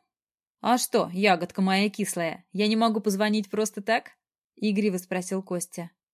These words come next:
Эмилька вздохнула. «Ну таки да, случилось. Ты сейчас где?»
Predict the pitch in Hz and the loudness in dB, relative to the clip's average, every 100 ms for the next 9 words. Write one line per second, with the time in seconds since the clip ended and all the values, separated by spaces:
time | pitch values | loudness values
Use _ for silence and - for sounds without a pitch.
0 | _ _ - 185 185 285 - 277 220 214 | _ _ -4 -2 0 0 -2 -4 0 -2
1 | - 185 160 156 156 - _ _ _ _ | -2 -6 -6 -12 -14 -20 _ _ _ _
2 | - 196 208 202 190 165 - - - 277 | -4 0 0 0 -2 -2 -6 -12 -4 -2
3 | - 180 160 - - _ _ 226 226 262 | -2 -2 -4 -8 -14 _ _ -4 -2 0
4 | 269 233 196 160 | 0 0 0 -4